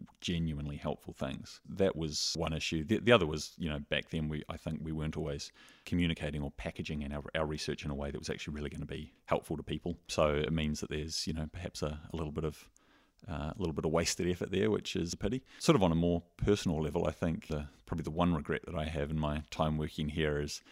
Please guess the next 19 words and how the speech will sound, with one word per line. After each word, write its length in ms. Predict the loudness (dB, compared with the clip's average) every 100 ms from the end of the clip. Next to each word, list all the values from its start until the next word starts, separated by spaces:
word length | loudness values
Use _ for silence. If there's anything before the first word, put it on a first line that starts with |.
| -20 -8
I 40 |
didn't 160 | 0 2
always 240 | 2 2
know 140 | 2 0
when 100 | 0
to 60 |
stop 260 | -2 -4 -4
caring 360 | -2 0 2 0
about 240 | 0 0
what 100 | 2
I 60 | 0
was 140 | 0
doing. 240 | -2 -4 -2
And, 280 | -2 -2 -4
you 80 | -4
know, 80 | -4
that 160 | -4
sort 180 | -6 -4
of 160 | -4